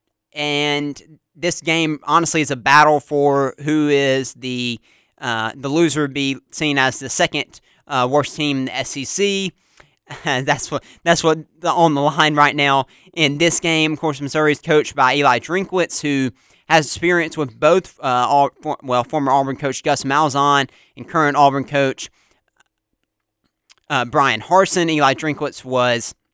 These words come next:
on Malzahn's staff at Arkansas State. He was a graduate assistant, uh, for Auburn in the two thousand ten national championship team,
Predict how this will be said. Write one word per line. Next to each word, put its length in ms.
on 200
Malzahn's 440
staff 260
at 40
Arkansas 460
State. 580
He 160
was 240
a 220
graduate 400
assistant, 520
uh, 280
for 220
Auburn 480
in 180
the 40
two 120
thousand 340
ten 300
national 320
championship 680
team, 320